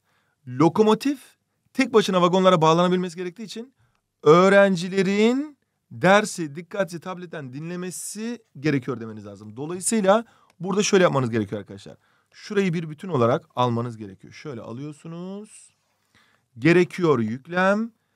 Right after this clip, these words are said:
Ne gerekiyor? Öğrencilerin dersi dikkatlice tabletten dinlemesi gerekiyor diyorsunuz. Burası öz olmuş oluyor.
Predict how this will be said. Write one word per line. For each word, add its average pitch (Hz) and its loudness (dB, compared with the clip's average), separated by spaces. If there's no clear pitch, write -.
Ne 202 8
gerekiyor? 226 6
Öğrencilerin 160 4
dersi 160 2
dikkatlice 170 -4
tabletten 165 -6
dinlemesi 160 -12
gerekiyor 117 -4
diyorsunuz. 135 -16
Burası 156 -2
öz 123 -2
olmuş 95 -8
oluyor. - -20